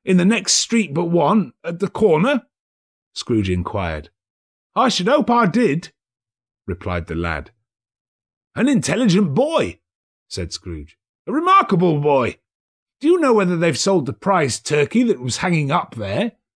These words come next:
Not the little prize turkey, the big one. What, the one as big as me? returned the boy.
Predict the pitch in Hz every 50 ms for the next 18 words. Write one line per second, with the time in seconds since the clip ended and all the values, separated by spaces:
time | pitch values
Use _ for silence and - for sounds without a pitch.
0 | _ _ _ _ - 185 254 277 185 151 151 147 190 240 - - 127 95 - 113
1 | 107 104 98 90 - - - 123 147 160 - - 240 214 214 180 - 339 311 202
2 | 151 135 120 87 80 - _ _ _ _ _ _ _ _ _ _ _ _ _ _
3 | _ _ _ _ _ _ _ _ - 233 269 240 - - _ _ _ _ _ _
4 | _ - 214 220 262 311 320 302 285 233 185 - 294 294 269 285 247 240 262 294
5 | 262 160 113 175 214 - _ _ _ _ _ _ _ _ _ _ _ _ - 120
6 | 98 - - 107 98 92 87 87 82 95 87 82 73 69 -